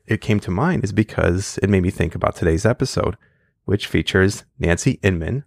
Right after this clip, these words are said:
of Inman Innovations. So Nancy created this little-known vocabulary A A C set called Word Power. Ever hear of it? I'm guessing for those of you working in the field of A A C know of Nancy's work.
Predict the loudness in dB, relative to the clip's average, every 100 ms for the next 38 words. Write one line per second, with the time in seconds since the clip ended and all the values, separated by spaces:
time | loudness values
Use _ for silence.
0 | _ _ _ -2 0 2 2 4 4 2
1 | 2 0 -4 -6 -12 _ _ _ _ _
2 | _ _ _ _ _ 0 2 2 0 0
3 | 2 2 4 2 0 -6 -12 _ _ _
4 | _ 2 2 4 4 4 2 0 -4 -2
5 | -2 -2 -4 -4 -6 -10 _ _ -6 -6
6 | -4 -6 -8 -4 -4 -4 -4 -4 -2 0
7 | -2 -2 -6 -6 -10 _ _ _ -10 -6
8 | -2 -2 -2 -8 _ _ _ _ _ _
9 | _ _ _ _ -2 0 2 0 0 2
10 | 2 2 2 4 2 0 -4 -4 -2 0
11 | 2 2 0 -4 -6 -6 -6 -4 -4 -4
12 | -8 -10 -10 -10 -10 -10 -10 -8 -10 -10